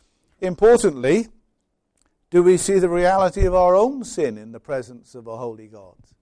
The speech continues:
Do we understand that if there is good news, it's only good news because there's bad news, and the bad news is that we are sinners? <laughs>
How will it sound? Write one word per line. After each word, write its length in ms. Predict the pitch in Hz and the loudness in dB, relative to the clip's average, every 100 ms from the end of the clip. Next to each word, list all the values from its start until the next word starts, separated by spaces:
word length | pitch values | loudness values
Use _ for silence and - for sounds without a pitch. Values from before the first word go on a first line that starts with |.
| _ _ _ _ _ _ _ | _ _ _ _ _ _ _
Do 120 | 180 185 | -4 2
we 100 | 202 | 2
understand 680 | 208 190 - 220 233 175 | 0 -4 -4 -4 -4 -2
that 160 | 143 143 _ _ _ _ _ | -2 -2 _ _ _ _ _
if 320 | - 165 - | -2 -2 -2
there 200 | - 156 | 0 2
is 260 | 160 143 117 | 2 -2 -6
good 300 | - 233 196 | 0 0 0
news, 500 | 120 135 190 160 165 - - - | -4 -2 -2 -4 -12 -10 -12 -8
it's 180 | 143 | -6
only 260 | 165 214 185 | -4 -6 -8
good 240 | 127 131 | -8 -10
news 240 | 131 147 160 | -8 -12 -12
because 360 | 170 147 175 | -14 -14 -14
there's 180 | 175 160 | -12 -12
bad 320 | - 202 196 | -10 -10 -12
news, 240 | 123 110 107 | -20 -20 -20
and 120 | 120 | -20
the 60 | 120 | -16
bad 260 | 143 147 | -10 -10
news 260 | 143 120 117 | -12 -18 -18
is 180 | 139 120 | -18 -20
that 100 | 143 | -14
we 140 | 151 | -10
are 120 | 147 | -10
sinners? 520 | - 180 123 90 - | -10 -16 -16 -20 -20
<laughs> 60 | _ | _